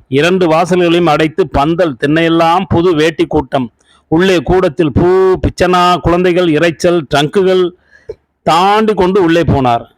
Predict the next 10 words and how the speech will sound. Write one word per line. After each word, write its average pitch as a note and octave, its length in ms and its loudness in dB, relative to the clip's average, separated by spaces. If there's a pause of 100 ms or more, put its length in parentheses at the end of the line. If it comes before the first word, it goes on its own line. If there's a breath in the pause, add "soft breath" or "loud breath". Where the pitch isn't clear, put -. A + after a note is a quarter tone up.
(120)
வேட்டியை F#3 420 0
கட்டி D3+ 260 -2
கொண்டார். A#2+ 520 0 (200)
கொல்லைக்கு F3 480 0
போய் F3 260 0
காலை D#3+ 400 0
அலம்பி D3+ 300 0
வந்து C#3+ 280 0 (400 soft breath)
ஜபத்துக்கு E3 500 0
உட்கார்ந்தார். B2 560 0